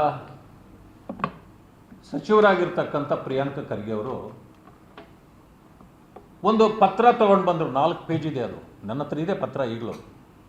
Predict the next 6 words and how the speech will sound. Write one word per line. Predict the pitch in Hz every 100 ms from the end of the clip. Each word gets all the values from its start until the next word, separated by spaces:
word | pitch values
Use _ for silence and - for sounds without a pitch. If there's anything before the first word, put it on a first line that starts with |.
| - - - - - - - - - - - - - - - - - -
ಅದು | 165 208
ಕಮಲ್ಕಾಂತ್ | 180 202 262 247 240 226
ಅನ್ನೋರು | 226 208 202 240
ಒಂದು | 214 190 190 170 143
ಅಂಬೇಡ್ಕರ್ | 165 208 208 196 165
ಅವರಿಗೆ | 156 151 151 220 - -